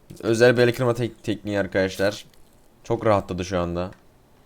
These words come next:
Aha biri. Ya ölüyü mü gördün? Am-,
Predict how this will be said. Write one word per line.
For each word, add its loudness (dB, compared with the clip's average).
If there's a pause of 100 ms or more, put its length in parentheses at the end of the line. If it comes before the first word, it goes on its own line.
(1120)
Aha -6
biri. -4 (3000)
Ya 10
ölüyü 4
mü 4
gördün? 4 (140)
Am-, -6